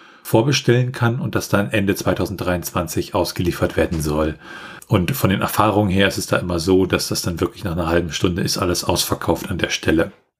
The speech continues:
Das so als kurzer Hinweis zum Super N T. Also wer da noch eins haben möchte, der sollte sich dann mal entsprechend auf der Webseite des Herstellers, da kann man sich dann auch registrieren und das da entsprechend, äh, ja, sich vormerken.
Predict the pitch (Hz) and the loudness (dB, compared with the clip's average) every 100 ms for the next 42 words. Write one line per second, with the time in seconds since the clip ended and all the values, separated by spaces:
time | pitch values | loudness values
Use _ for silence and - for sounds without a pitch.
0 | _ 113 98 110 101 92 - - - 117 | _ 2 4 4 2 0 -4 -4 2 4
1 | - 98 117 113 110 - - 90 90 135 | 4 2 2 2 0 0 -6 -4 0 2
2 | 131 127 - 120 95 92 95 95 95 95 | 4 2 2 0 2 0 2 0 -2 -4
3 | - 90 95 92 - 95 - - - - | -2 -2 0 -2 -4 -6 -6 -12 -20 -20
4 | - 101 95 90 90 90 - 87 82 90 | -2 2 4 4 4 4 4 2 0 -2
5 | 98 - 95 85 107 - - - - 87 | -4 -2 0 0 0 0 0 0 0 0
6 | 90 87 - 85 - - 82 - - 92 | 0 -2 0 -2 0 0 0 0 -2 -2
7 | 80 80 90 - - 82 - - 90 85 | -2 -2 -2 -2 -2 -2 -2 2 4 4
8 | 82 - 92 90 92 90 80 - 80 - | 0 -4 -2 2 4 2 2 0 0 0
9 | 82 - - 82 80 76 - 76 - - | -2 -4 -2 0 0 -2 0 0 0 -8
10 | _ _ - 95 - - 71 71 69 - | _ _ -2 -2 0 0 0 -2 -6 -8
11 | 67 | -12